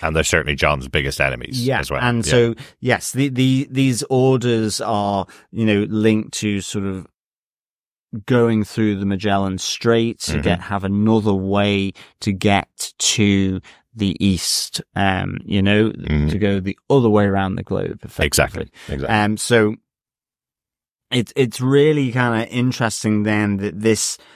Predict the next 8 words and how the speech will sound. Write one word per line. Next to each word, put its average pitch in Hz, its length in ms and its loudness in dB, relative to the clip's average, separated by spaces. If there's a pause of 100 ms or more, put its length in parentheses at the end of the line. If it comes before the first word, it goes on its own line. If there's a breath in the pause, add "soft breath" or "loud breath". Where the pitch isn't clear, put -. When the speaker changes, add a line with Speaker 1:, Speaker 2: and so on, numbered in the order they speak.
(200 soft breath)
Speaker 2:
this 113 360 0
person 110 560 0
is 98 220 -2 (100)
asked 101 300 -4
to 113 80 -6
come 104 320 2
to 98 180 -2
Osaka, 92 640 -2